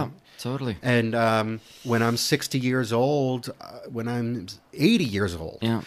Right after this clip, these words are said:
Speaker 1: if I can, I would love to be out there in the woods,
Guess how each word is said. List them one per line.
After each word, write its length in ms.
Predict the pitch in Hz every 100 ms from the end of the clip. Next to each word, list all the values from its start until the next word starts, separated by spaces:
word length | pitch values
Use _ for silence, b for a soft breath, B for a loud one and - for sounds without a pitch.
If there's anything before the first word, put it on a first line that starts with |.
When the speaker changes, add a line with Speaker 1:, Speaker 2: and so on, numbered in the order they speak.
| -
Speaker 1:
if 180 | 135 131
I 120 | 113
can, 520 | - - 120 120 92 - - B B
I 160 | 127
would 180 | 135 135
love 300 | 113 120 143
to 100 | -
be 220 | 131 107 92
out 240 | 90 90
there 220 | 98 92
in 100 | 92 90
the 60 |
woods, 520 | 87 92 95 95 -